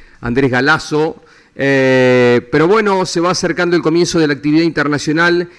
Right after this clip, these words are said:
y queríamos escucharte, que nos cuentes un poquitito cómo ves el año, cómo ves lo internacional. Vos, eh, sos, eh, muy conocedor, siempre te has especializado,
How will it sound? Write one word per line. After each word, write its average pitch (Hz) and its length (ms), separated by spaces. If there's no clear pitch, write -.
y 143 140
queríamos 156 560
escucharte, 160 680
que 139 100
nos 135 120
cuentes 151 340
un 147 100
poquitito 131 760
cómo 135 220
ves 135 200
el 139 140
año, 147 480
cómo 131 240
ves 131 100
lo 131 80
internacional. 131 920
Vos, 139 300
eh, 135 100
sos, 139 440
eh, 135 120
muy 143 220
conocedor, 151 640
siempre 160 320
te 156 120
has 143 100
especializado, 135 1000